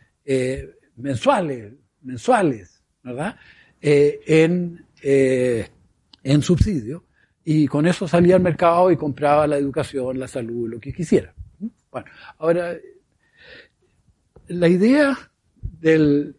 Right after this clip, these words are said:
impuesto negativo de ingreso es muy parecido a esa, a, a transformar esto en subsidio en dinero. La, la idea del impuesto negativo de ingreso es de que el subsidio que tú le des a las personas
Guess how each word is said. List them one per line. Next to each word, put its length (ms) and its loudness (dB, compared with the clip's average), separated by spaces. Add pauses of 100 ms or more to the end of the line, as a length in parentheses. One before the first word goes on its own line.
impuesto 500 2
negativo 560 4
de 120 -4
ingreso 480 -6 (360)
es 280 -4
muy 480 6
parecido 640 -2
a 80 -4
esa, 460 -4
a, 220 -2
a 60 -6
transformar 480 -2
esto 240 -2
en 60 -2
subsidio 400 -2
en 60 -8
dinero. 320 -2 (840)
La, 240 -2
la 140 2
idea 320 6
del 160 4
impuesto 400 0
negativo 500 0
de 100 -2
ingreso 500 -4 (340)
es 240 0
de 120 2
que 120 2
el 340 0
subsidio 640 4
que 160 2
tú 220 2
le 160 4
des 500 2
a 140 -2
las 160 0
personas 580 0